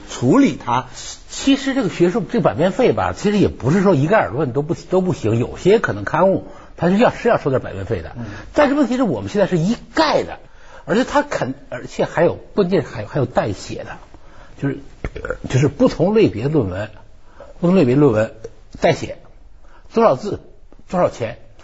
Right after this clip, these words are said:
Speaker 2: 就是一个，你比如说你出钱嘛，你要想发表东西吧，你几乎你啥都不用想，
Speaker 1: 只要出钱。
Speaker 2: 只出钱就行。
Speaker 1: 这就叫弄虚作假了。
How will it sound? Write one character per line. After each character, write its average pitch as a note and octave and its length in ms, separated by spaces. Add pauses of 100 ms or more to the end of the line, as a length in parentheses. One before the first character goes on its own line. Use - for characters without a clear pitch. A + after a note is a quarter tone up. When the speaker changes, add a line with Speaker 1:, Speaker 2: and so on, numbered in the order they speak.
(160)
Speaker 2:
就 B3 80
是 A#3+ 120
一 F#3+ 140
个， G#3+ 80
你 C3 160
比 A#2 80
如 G#3+ 80
说 A#3+ 60
你 D3 80
出 - 160
钱 A2+ 220
嘛， C#3+ 160 (300)
你 B2 100
要 E3+ 80
想 D#3 120
发 C#3+ 120
表 A2 80
东 A2+ 140
西 A2+ 80
吧， F#2 160 (200)
你 G2+ 120
几 F#3 140
乎 C4 180
你 - 100
啥 - 200
都 G#3 80
不 A3+ 80
用 G#3+ 100
想， - 400
Speaker 1:
只 - 120
要 F#3 100
出 - 80
钱。 B2+ 160 (320)
Speaker 2:
只 E3+ 180
出 E3 60
钱 D#3+ 100
就 F3 60
行。 G#2 160 (460)
Speaker 1:
这 A#3+ 140
就 F#3+ 100
叫 D#3+ 80
弄 D3+ 140
虚 C3 140
作 A2+ 160
假 F2+ 140
了。 - 180